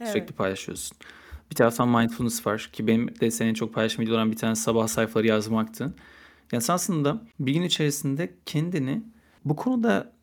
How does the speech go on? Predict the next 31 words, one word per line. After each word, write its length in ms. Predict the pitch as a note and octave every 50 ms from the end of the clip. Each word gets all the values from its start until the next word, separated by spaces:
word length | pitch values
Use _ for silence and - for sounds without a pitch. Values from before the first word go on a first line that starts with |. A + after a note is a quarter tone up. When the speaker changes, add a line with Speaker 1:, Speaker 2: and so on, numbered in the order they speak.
| _
Speaker 2:
çünkü 260 | - - - F3 F3 E3
çok 180 | - G3+ F3+
fazla, 560 | - - E3+ E3 D3+ D3+ D3+ E3+ D#3+ D3 D3+ - - -
e, 80 | - C#3+
insanlarla 540 | A#2 A2+ A#2 A2+ - B2+ C3 C3 C3+ C3+ C3+
irtibata 480 | B2+ A2+ - - - A#2+ A#2 - D3
gireceğimiz 420 | C3+ B2+ A2 A2+ A#2 A2+ A2+ A2 A2+
ve 120 | A2+ A2
kırılganlık 400 | - - B2+ A#2 A#2+ A#2 A#2+ A#2+
dediğimiz 300 | B2+ A#2 A#2 A#2 A2+ A#2
şeyde 240 | - A#2 A2+ A2 G#2+
de 140 | G#2+ G#2 G#2 - _ _ - - - - _ _ _ _
bazı 260 | - A#2 A#2+ B2 C3
kişilerin 240 | B2 - - B2+ B2
kaldıramayacağı 640 | A#2 - B2 A#2 A2+ A#2+ B2 A#2+ B2 A2+ A#2+ A#2 A#2
noktalarda 340 | A2+ A2+ - A#2+ A2+ A#2
şunlar 240 | A#2 A#2 - A#2+ A2+
olabiliyor, 280 | A2 A2 G#2 A2 G#2+ F#2+
çekinme 480 | - - - - C3+ A2+ G#2 G2+ G2+
noktalarımız. 560 | G2 G2 - - G#2 A#2 D3 E3+ E3 - - - - E3+ A#2
Gelen 180 | - D#3 E3 F3
yorumlardan 520 | E3+ D#3 D3+ C#3+ D3 D3 C#3+ C3+ C#3 C3+
çekiniyoruz 580 | C3 - A#2 - - G2+ F#2+ F2+ F#2 G#2 - -
ya 60 | A#2
da 40 | A2+
insanların 500 | A#2+ A#2 A#2 - A#2+ A#2+ B2 B2 B2 A#2
bir 60 | A2+
şey 140 | - B2+ A#2+
söylediği 300 | A#2 - B2 A#2 A#2+ A#2+
zaman 300 | A2+ A2 A2+ A#2+ B2+ - - - - - _ _ _ _ _ -
bazen 480 | B2 A#2+ B2 B2 B2+ C3 C3 C3 C3+